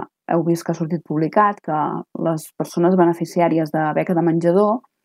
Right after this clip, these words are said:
rebrien unes targetes Moneder per poder realitzar la compra en qualsevol botiga de, d'alimentació, eh? Llavors, estem pendents d'aquestes targetes que ens arribin. Eh, no sé quins problemes hi han, però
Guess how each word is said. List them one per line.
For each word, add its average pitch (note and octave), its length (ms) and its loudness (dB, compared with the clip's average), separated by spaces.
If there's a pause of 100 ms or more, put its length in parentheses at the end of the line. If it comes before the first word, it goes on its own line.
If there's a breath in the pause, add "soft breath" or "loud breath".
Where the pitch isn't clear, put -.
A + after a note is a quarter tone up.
(380 loud breath)
rebrien F#3 400 4
unes F3 240 0
targetes F3 400 0
Moneder F3+ 480 2
per F#3+ 160 0
poder E3 380 -4
realitzar E3+ 360 0
la E3 140 -4
compra D#3 380 -4 (260)
en E3+ 160 2
qualsevol E3 800 0
botiga E3 480 0
de, E3+ 80 -2 (240)
d'alimentació, E3 800 -2 (260)
eh? A3 140 -2 (680 loud breath)
Llavors, F#3 320 4
estem F3+ 240 -2
pendents F#3+ 320 0
d'aquestes F#3+ 400 -2
targetes F3 480 0
que F#3+ 80 0
ens F3+ 160 4
arribin. E3 400 -2
Eh, D#3+ 800 -4
no F#3 160 6
sé F#3 240 2 (480)
quins F3+ 480 2
problemes E3+ 400 2
hi F3 80 0
han, B3 240 0
però D#3+ 640 0